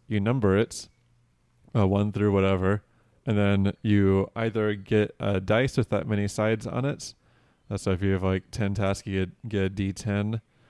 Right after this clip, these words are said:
or you could go take a random number generator online. I use things like,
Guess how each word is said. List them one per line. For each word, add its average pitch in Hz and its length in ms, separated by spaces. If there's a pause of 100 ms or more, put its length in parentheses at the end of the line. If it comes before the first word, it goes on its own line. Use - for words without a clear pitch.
(300)
or 113 220
you 113 140
could 107 40
go 107 80
take 101 280
a 101 60
random 98 260
number 95 300
generator 95 460
online. 92 480
I 95 80
use 95 380
things 95 360
like, 95 360